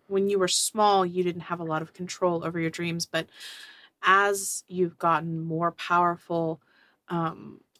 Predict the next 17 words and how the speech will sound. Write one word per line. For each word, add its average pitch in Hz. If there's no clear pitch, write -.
you've 185
gained 185
more 202
control 233
over 214
these 214
things. 202
Usually 208
you 175
are 160
able 165
to 170
sort 165
of 160
manipulate 170
the 165
surroundings 160